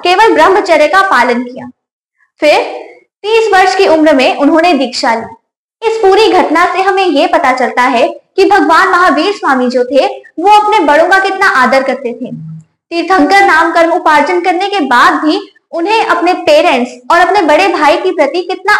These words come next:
आदर सम्मान का भाव था और इसीलिए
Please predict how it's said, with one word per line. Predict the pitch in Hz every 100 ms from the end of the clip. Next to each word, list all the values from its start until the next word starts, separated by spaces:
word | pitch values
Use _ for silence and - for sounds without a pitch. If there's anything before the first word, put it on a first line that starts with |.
| -
आदर | 285 302 381
सम्मान | 392 330 285 320
का | 330 381
भाव | 294 269 285
था | - 233 - _ _ _ _ -
और | 285 285
इसीलिए | 370 403 415 294 285